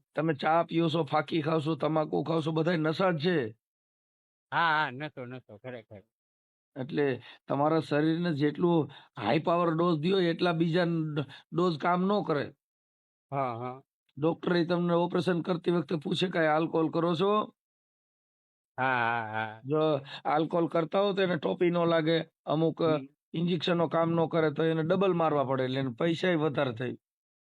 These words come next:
Speaker 2: હા, પણ સર મેં તો મારા શરીરનું આજ સુધી કોઈ ઓપરેશન કરાયું નથી.
Speaker 1: પણ તમારું ઓપરેશન કરવું જ ન
Speaker 2: એટલે
Speaker 1: પડે,
Speaker 2: એટલું
Speaker 1: તમે
Speaker 2: મને એ નોલેજ ય ન હોય. પણ ટૂંકમાં મને આ મુકાતું નથી, બસ. મારો
Speaker 1: બરાબર.
Speaker 2: પ્રશ્ન આ એક જ ઊભો થયો છે, સમજ્યા?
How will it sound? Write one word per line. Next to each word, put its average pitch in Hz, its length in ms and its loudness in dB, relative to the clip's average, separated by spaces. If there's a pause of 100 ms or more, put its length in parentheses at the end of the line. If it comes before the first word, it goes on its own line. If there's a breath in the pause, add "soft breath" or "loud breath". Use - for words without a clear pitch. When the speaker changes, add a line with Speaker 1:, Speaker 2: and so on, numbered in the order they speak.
(220)
Speaker 2:
હા, 135 180 2
પણ 175 220 0
સર 214 260 2
મેં 202 220 0
તો 233 200 4
મારા 202 280 0
શરીરનું 233 380 0
આજ 214 140 2
સુધી 220 220 -6
કોઈ 208 200 0
ઓપરેશન 190 440 -4
કરાયું 156 400 -4
નથી. 196 280 -8 (380)
Speaker 1:
પણ 165 100 -4
તમારું 180 320 2
ઓપરેશન 185 400 0
કરવું 202 260 -2
જ 180 60 -2
ન 202 40 2
Speaker 2:
એટલે 202 80 0
Speaker 1:
પડે, 185 200 2
Speaker 2:
એટલું 180 220 0
Speaker 1:
તમે - 0 -
Speaker 2:
મને 180 260 0
એ 214 120 -2
નોલેજ 208 420 2
ય 226 120 -2
ન 202 200 -2
હોય. 196 260 2 (520)
પણ 220 140 0
ટૂંકમાં 240 540 0
મને 220 260 0
આ 226 160 2
મુકાતું 226 600 -2
નથી, 185 320 -6
બસ. 165 260 -2 (400)
મારો 208 280 0
Speaker 1:
બરાબર. 196 40 0
Speaker 2:
પ્રશ્ન 220 360 -4
આ 196 180 0
એક 226 180 0
જ 233 140 0
ઊભો 185 280 -2
થયો 151 380 -6
છે, 107 140 -18
સમજ્યા? 139 400 -20